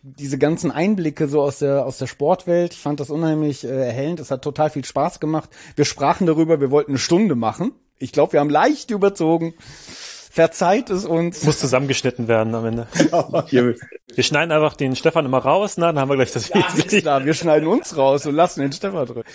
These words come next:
Speaker 1: So, ich hoffe, da war für euch was dabei, so was man von dieser Sport-Teamarbeit mit in diese Businesswelt übernehmen kann. Ich denke, wir haben da jede Menge Zeug, äh, gefunden. Und Stefan, nochmal ganz herzlichen Dank, dass du dir jetzt doch so viel Zeit für uns genommen hast.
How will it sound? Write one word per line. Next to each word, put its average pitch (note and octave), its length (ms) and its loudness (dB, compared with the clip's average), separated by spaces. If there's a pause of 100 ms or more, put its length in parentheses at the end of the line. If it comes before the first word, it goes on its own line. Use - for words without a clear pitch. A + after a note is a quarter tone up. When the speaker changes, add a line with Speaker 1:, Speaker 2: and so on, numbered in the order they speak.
(200)
Speaker 1:
So, D#3+ 160 4
ich D3 100 0
hoffe, - 180 2
da F3 140 4
war E3+ 160 2
für - 140 -2
euch E3+ 200 0
was D#3+ 200 -2
dabei, D#3+ 420 4
so E3 260 -2
was D3 200 -2
man C#3+ 220 0
von C#3+ 200 -2
dieser C3 200 0
Sport-Teamarbeit D#3+ 1000 -2
mit D#3+ 220 -2
in C#3+ 100 -6
diese C3 200 -6
Businesswelt F3 600 -2
übernehmen D3+ 480 -2
kann. C#3 300 -6 (300)
Ich - 60 -16
denke, C#3 180 0
wir C3 80 2
haben C3 100 0
da C3+ 80 0
jede C#3 280 -2
Menge C3 260 0
Zeug, C3 340 -4
äh, B2+ 260 -6
gefunden. E3 600 -2 (340)
Und C3+ 160 0
Stefan, C#3+ 300 2
nochmal C3+ 220 0
ganz B2+ 220 -2
herzlichen E3 340 -4
Dank, D#3+ 160 -2
dass D3+ 120 -6
du D3 80 0
dir C3+ 100 2
jetzt C#3 220 0
doch D#3 140 2
so D#3+ 160 -2
viel G3 200 -2
Zeit F#3 300 -8
für D#3+ 140 -6
uns B2 240 -6
genommen A2 400 -6
hast. - 360 -10